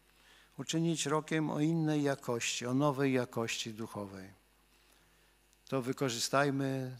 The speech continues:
ten czas i to dzisiejsze wezwanie i zbliżmy się do Boga, a On zbliży się do nas. A wtedy w tej bliskości z Bogiem życie będzie piękne i chwalebne.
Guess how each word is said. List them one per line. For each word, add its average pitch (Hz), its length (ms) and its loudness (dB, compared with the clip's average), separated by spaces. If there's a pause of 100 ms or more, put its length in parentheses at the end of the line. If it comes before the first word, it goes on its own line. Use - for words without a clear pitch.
(160)
ten 113 220 -8
czas - 680 -4 (280)
i 151 120 -16
to 123 280 -4
dzisiejsze 131 540 -6
wezwanie 107 720 -10 (640)
i 131 80 -12
zbliżmy 113 500 -12
się - 160 -12
do 104 140 -14
Boga, 95 420 -14 (720)
a 110 240 -4
On 139 460 0
zbliży 101 560 -6
się - 160 -6
do 82 200 -12
nas. - 460 -6 (1900)
A 120 120 -4
wtedy 139 640 0 (640)
w - 80 -20
tej 127 180 0
bliskości 113 640 -2
z 110 40 -8
Bogiem 110 420 -6
życie 117 300 -6
będzie 104 480 -8 (460)
piękne 104 540 -6
i 131 80 -6
chwalebne. 92 760 -8